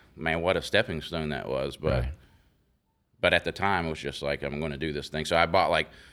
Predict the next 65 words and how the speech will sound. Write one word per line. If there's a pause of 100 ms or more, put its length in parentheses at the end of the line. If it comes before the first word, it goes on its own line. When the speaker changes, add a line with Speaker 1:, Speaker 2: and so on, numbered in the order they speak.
(420)
Speaker 1:
some
of
the
cool
flow
lights.
Remember
the
old
spirally
fluorescent
Speaker 2:
Yeah.
Speaker 1:
bulb,
right?
So
I've
got
all
this
continuous
Speaker 2:
<laughs>
Speaker 1:
light.
Speaker 2:
Yeah. (340)
Speaker 1:
Um,
I
got
some
donations,
like,
to
buy
these
backgrounds,
like,
Speaker 2:
Mm-hmm.
Speaker 1:
the,
the
muslins,
you
know,
that
Speaker 2:
Mm-hmm.
Speaker 1:
were
super
wrinkled,
and
I
had
Speaker 2:
Yeah,
Speaker 1:
no
Speaker 2:
we
Speaker 1:
idea
Speaker 2:
had
a
Speaker 1:
how
to
Speaker 2:
ton
Speaker 1:
get
Speaker 2:
of
Speaker 1:
rid
Speaker 2:
those.
Speaker 1:
of
'em.
And
Speaker 2:
Yeah.